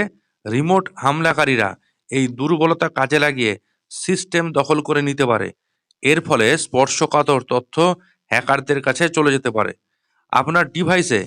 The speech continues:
স্পাইওয়্যারও ইনস্টল হয়ে যেতে পারে। এর মধ্যে একটি এমন বিপদ রয়েছে যা সবচেয়ে বেশি ভাবাচ্ছে, কেননা সত্যিকারের বিশ্বেও হামলা চালাতে পারে সেটা ব্যবহার করা হয়। তাই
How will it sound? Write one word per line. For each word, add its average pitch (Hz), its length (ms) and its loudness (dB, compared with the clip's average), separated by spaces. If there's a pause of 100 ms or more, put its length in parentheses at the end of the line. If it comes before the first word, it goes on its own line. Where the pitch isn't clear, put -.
(180)
স্পাইওয়্যারও 165 840 2 (320)
ইনস্টল 156 380 0 (100)
হয়ে 143 200 2
যেতে 139 140 -2
পারে। 113 240 -6 (600)
এর 156 100 2
মধ্যে 160 360 -2 (560)
একটি 131 160 -4 (240)
এমন 165 300 -2
বিপদ 160 280 -4 (100)
রয়েছে 151 300 0 (440)
যা 123 140 0
সবচেয়ে 151 600 -2
বেশি 143 220 -2
ভাবাচ্ছে, 127 460 -2 (580)
কেননা 139 360 0 (380)
সত্যিকারের 165 840 0
বিশ্বেও 139 440 0 (520)
হামলা 156 360 0
চালাতে 147 320 0
পারে 123 260 0 (420)
সেটা 139 480 0 (140)
ব্যবহার 131 360 0
করা 131 260 -2
হয়। 113 280 0 (720)
তাই 135 140 2